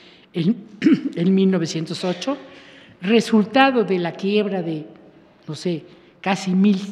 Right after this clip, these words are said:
bancos, bancos pequeños de emisión, de, de ahorro, de depósito, que entran en quiebra y que obligan al, a lo-, a los Estados Unidos a optar por un sistema único de banca, que es lo que nosotros conocemos como el sistema federal de reserva,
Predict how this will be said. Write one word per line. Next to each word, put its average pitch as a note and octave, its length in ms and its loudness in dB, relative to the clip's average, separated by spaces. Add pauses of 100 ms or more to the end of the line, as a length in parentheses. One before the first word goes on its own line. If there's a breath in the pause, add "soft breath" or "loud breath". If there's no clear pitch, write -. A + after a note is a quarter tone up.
(100)
bancos, F3+ 500 -2
bancos F3+ 320 -6
pequeños F#3 540 -4
de D#3 80 -4
emisión, E3+ 520 -4
de, D3+ 220 -6 (280 loud breath)
de E3+ 120 -4
ahorro, F3+ 380 2
de D#3+ 140 -2
depósito, G3 800 -2 (320 loud breath)
que F3+ 100 -4
entran G3 280 0
en G3 80 0
quiebra G3 340 -2 (320 loud breath)
y C#4+ 80 2
que G4 360 -2
obligan G3+ 720 4
al, C3+ 280 -8 (100)
a C3+ 80 -10
lo-, D3+ 540 -8
a D3+ 80 -6
los D3+ 160 -6
Estados A3 220 -2
Unidos G#3 300 2 (220 loud breath)
a F3 100 0
optar A#3+ 400 2
por G#3+ 100 0
un G#3+ 120 2
sistema G3 460 -2 (100)
único C#4 420 4
de E3+ 120 0
banca, F#3 340 0
que D#3+ 80 -8
es C#3 100 -10
lo D#3 100 -8
que D3+ 100 -10
nosotros C#3+ 380 -8
conocemos E3 520 -8 (600 loud breath)
como F3 160 -2
el F3 60 0
sistema F#3+ 280 -2
federal F#3 400 0
de A3 80 0
reserva, G#3+ 480 0